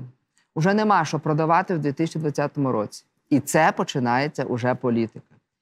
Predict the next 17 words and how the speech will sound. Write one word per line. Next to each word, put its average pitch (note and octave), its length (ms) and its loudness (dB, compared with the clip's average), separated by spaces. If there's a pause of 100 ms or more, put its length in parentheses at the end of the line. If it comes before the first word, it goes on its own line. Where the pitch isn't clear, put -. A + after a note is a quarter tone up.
(140)
І B2+ 80 -2
з - 40 -4
цієї G3 400 4
авансцени, E3 840 0
з - 80 -20
цієї F3 480 2 (300)
облаяної F3+ 1120 2
грою C#3+ 680 2
сцени F#3+ 640 -2
є F3+ 160 2
єдиний F#3+ 400 2
вихід. B2 380 0
І - 60 -4
він, G3+ 140 -2
як G3+ 120 -4
правило, F3+ 340 0
чорний. - 540 -4